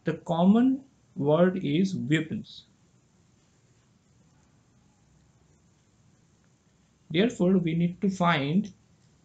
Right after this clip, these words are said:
the common word among their code words. And the common word is, and the common word is red.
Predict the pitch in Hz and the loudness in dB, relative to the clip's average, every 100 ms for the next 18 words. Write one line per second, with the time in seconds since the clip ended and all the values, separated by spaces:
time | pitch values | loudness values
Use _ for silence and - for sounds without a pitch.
0 | _ _ - 147 156 - 151 180 233 226 | _ _ -8 -4 -4 -2 0 2 4 2
1 | 160 147 143 190 - _ _ _ _ _ | 2 0 0 -2 -6 _ _ _ _ _
2 | _ _ _ _ _ - 135 156 226 - | _ _ _ _ _ -6 -4 -2 -2 -4
3 | _ _ 151 143 - 156 139 120 - - | _ _ -6 -6 -4 -4 -4 -4 -12 -14
4 | - - _ _ _ _ _ _ _ _ | -20 -20 _ _ _ _ _ _ _ _
5 | _ _ _ _ _ _ _ _ - - | _ _ _ _ _ _ _ _ -18 -8
6 | 143 151 156 175 208 170 147 170 175 139 | -6 -4 0 2 4 2 0 -2 -4 -4
7 | 127 135 170 - _ _ _ _ _ _ | -2 -2 -6 -14 _ _ _ _ _ _
8 | _ _ _ _ _ _ _ _ _ _ | _ _ _ _ _ _ _ _ _ _
9 | _ _ _ _ - 135 131 135 139 156 | _ _ _ _ -12 -10 -8 -6 -4 -4
10 | 156 160 - 147 175 131 131 120 98 | -4 -4 -6 -2 0 2 2 0 -2